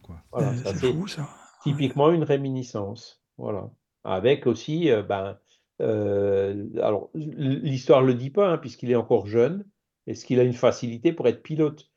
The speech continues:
Speaker 2: Dans le cas que je vous cite, il était pilote d'avion, et puis aujourd'hui, il est pilote d'hélicoptère. Donc vraiment, il a, il est pilote dans l'âme, hein, c'est,
Speaker 3: Ouais, ouais.
Speaker 2: il avait déjà la, la, la fa-, c'est, même piloter un hélicoptère, c'est plus compliqué que piloter
Speaker 3: C'est
Speaker 2: un
Speaker 3: plus
Speaker 2: avion,
Speaker 3: compliqué,
Speaker 2: enfin,
Speaker 3: oui,
Speaker 2: voilà.
Speaker 3: oui.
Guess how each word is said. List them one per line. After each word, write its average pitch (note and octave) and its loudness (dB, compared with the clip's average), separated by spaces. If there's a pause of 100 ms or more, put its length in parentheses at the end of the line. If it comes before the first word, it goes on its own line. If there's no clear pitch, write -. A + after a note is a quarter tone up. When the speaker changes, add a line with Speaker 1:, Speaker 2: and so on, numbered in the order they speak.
(440)
Speaker 2:
Dans C3+ 4
le C3+ 4
cas C3+ 6
que C3+ 0
je A2+ -4
vous A2 -6
cite, - -4 (100)
il A2 -2
était A2+ 0
pilote C3 0
d'avion, B2+ 6
et - -8
puis A#2 -6
aujourd'hui, A2+ -2
il C3+ 0
est A#2+ 0
pilote A2+ -4
d'hélicoptère. A#2+ 2
Donc G2+ -12
vraiment, E3+ -2
il A#2 2
a, G#2 2
il G2+ -4
est G#2+ -2
pilote D#3 4
dans D#3+ 6
l'âme, D3 2 (140)
hein, A2 -4
c'est, C3 -6
Speaker 3:
Ouais, F3+ 2
ouais. F3+ 0 (420)
Speaker 2:
il G#2 -4
avait G#2+ 2
déjà A2 4
la, A2 6
la, G2+ 0
la G2 -4
fa-, - -10
c'est, - -14
même A2+ -4
piloter G2+ -4
un G#2 -2
hélicoptère, G2+ -2
c'est A2 -10
plus A2 -8
compliqué G#2+ -8
que - -20
piloter G2+ -6
Speaker 3:
C'est G#3 2
Speaker 2:
un - 4
Speaker 3:
plus G3 2
Speaker 2:
avion, - 2
Speaker 3:
compliqué, E3+ 2
Speaker 2:
enfin, D#3+ 0
Speaker 3:
oui, F#3 0
Speaker 2:
voilà. A#2+ -4
Speaker 3:
oui. D#3 -4